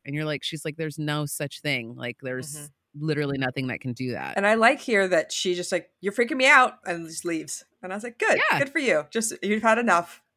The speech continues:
Speaker 2: Fuck off, and I'm out." Uh, but Chris comes to her, and they have a, a, they have a rooftop date where they get a little, a little, some kissing action going on.
Speaker 1: Canoodling.
Speaker 2: A little canoodling.
Speaker 1: Canoodling.
Speaker 2: Yes,
Speaker 1: <laughs>
Speaker 2: some canoodling.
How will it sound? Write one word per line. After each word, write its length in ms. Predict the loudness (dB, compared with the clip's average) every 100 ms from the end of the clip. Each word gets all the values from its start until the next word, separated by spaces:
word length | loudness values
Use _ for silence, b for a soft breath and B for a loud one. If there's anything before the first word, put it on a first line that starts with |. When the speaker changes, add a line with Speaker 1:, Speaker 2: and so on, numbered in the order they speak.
| _
Speaker 2:
Fuck 260 | 0 2 4
off, 340 | 2 0 _ _ _
and 100 | -4
I'm 80 | -4
out." 260 | -6 -10 -20 B B B B B -2
Uh, 180 | 0 0
but 200 | -2 -2
Chris 260 | 0 0
comes 320 | 0 0 0 -4
to 100 | 0
her, 440 | 2 2 0 -6 _
and 260 | -2 0 -2
they 120 | -2
have 280 | 0 0 2
a, 360 | 0 0 -2 -4
a, 140 | -4
they 80 | -4
have 180 | -4 -4
a 100 | -4
rooftop 680 | -2 -4 -4 -2 -2 -2 -6
date 400 | -6 -6 -14 -20 b b b b
where 140 | -6 -4
they 100 | -2
get 160 | -2 0
a 20 |
little, 340 | -2 -2 -4 -6
a 40 |
little, 160 | -4 -4
some 160 | -8 -10
kissing 360 | -8 -6 -4
action 340 | -4 -4 -6 -4
going 240 | -2 0
on. 280 | -2 -2 -6 B B -4
Speaker 1:
Canoodling. 760 | 0 2 2 2 2 0 -2
Speaker 2:
A 20 |
little 160 | -6 -10
canoodling. 480 | -4 0 2 2 2
Speaker 1:
Canoodling. 200 | 0 0
Speaker 2:
Yes, 380 | -4 -6 -8 -12 -14 -16
Speaker 1:
<laughs> 160 | -2
Speaker 2:
some 220 | 0 2 0
canoodling. 600 | 2 2 2 0 -4